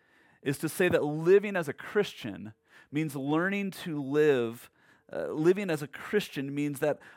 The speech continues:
our imaginations have been captured and reshaped by God himself.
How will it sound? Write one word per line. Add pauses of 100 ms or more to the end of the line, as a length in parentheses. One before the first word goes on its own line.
our
imaginations
have
been
captured
and
reshaped (320)
by
God
himself.